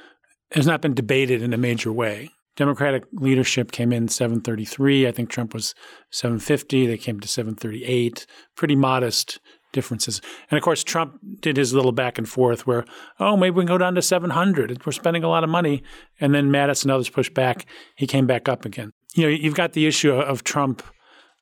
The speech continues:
being somewhat erratic on these matters, although the general trend has been up.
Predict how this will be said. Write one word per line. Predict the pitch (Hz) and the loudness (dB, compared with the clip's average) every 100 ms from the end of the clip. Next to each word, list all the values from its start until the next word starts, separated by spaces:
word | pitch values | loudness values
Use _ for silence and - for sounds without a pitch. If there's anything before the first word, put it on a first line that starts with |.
| _ | _
being | 139 127 | 0 2
somewhat | 143 135 | 2 2
erratic | 120 123 131 139 160 | 4 4 4 2 2
on | 143 | 2
these | 139 151 | 2 4
matters, | 143 143 143 131 | 4 4 2 2
although | 127 131 | 4 2
the | 123 120 - - | 2 -2 -4 -4
general | 139 131 127 | 0 0 0
trend | - 127 | 0 2
has | 127 110 | 2 0
been | 120 120 | -2 -2
up. | 127 131 - | -2 -2 -4